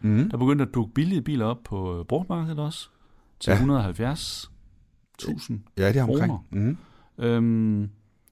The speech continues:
Speaker 2: og så, og så kommer der så nyheden om, at de nu lancerer Mazda M X tredive, øh,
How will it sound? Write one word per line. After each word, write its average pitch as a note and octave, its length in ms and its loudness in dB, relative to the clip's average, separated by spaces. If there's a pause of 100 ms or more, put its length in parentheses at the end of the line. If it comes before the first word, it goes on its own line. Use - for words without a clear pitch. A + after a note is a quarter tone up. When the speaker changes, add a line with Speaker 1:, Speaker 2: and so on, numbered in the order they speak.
Speaker 2:
og E3+ 100 -2
så, G3+ 180 2 (280)
og - 140 -4
så G#3 80 -2
kommer F#3 280 2
der A2+ 80 -2
så D3 160 -2
nyheden E3 360 2
om, D3+ 280 -2
at A#2+ 200 -4
de C3 80 0
nu D#3 140 2
lancerer D3 520 2 (640)
Mazda D3 500 2
M D3+ 160 2
X C#3 80 -6
tredive, C3 560 -2
øh, G2+ 580 -2